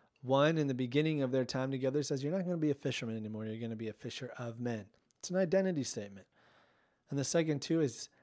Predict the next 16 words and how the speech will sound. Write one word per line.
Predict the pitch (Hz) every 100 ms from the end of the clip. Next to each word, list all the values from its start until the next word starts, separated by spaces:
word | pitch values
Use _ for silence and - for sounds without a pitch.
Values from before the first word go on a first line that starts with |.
| -
after | 143 143 139
Peter | 123 - 147 139 131 - _ _ _ _ _ _ -
confesses | 139 160 143 131
who | 139
Christ | 120 143 170 -
is, | 120 113 - 311 _ _
Christ | - 139 -
says, | 123
"I, | 120 - - -
I'm | 143
gonna | 175 156 101 _ _
build | 135 127
my | 120 113
church | - 143 123 110
upon | - 98 95
you." | 80